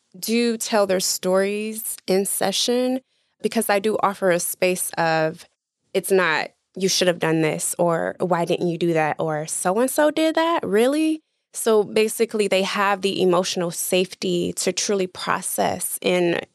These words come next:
talk about, you know, what happened and be validated and be affirmed. So when some of those trauma responses do come about while they are sharing their story, or maybe we talk, start to talk about certain emotions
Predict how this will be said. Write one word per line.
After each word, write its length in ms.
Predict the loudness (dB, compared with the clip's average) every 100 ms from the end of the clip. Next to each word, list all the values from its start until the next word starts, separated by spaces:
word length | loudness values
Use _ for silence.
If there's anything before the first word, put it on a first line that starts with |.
| -12
talk 320 | -4 -2 0
about, 460 | 0 0 0 0 0
you 140 | 4 4
know, 260 | 2 -2 -2
what 200 | -2 -2
happened 600 | -2 -2 0 -2 -2 -6 _ _ _ _ 2
and 480 | 2 2 0 -2 -2
be 200 | -2 0
validated 720 | 0 2 2 4 4 2 0
and 120 | -2
be 140 | -2
affirmed. 640 | -4 -2 2 4 2 0 -4 -14 _ _
So 600 | -10 0 2 4 2 0
when 260 | 0 2 2
some 240 | 2 2
of 100 | 2
those 220 | 2 0 -2
trauma 360 | 0 2 4
responses 720 | 2 0 0 0 0 -4 -6 0
do 260 | 2 2
come 260 | 0 0 0
about 560 | 0 0 2 2 2
while 220 | 0 -2 0
they 180 | -4 0
are 220 | 2 2
sharing 440 | 0 0 2 2 0
their 120 | -2
story, 640 | -4 -2 0 0 -2 -6 -12 _ _ 0
or 240 | 4 4
maybe 320 | 4 4 2
we 140 | 0 0
talk, 380 | 0 -2 -2
start 260 | -2 -2 -2
to 100 | -4
talk 260 | -2 -2 0
about 300 | 0 0 -2
certain 380 | -2 0 2
emotions 920 | 2 4 4 2 0 0 0 -2 -6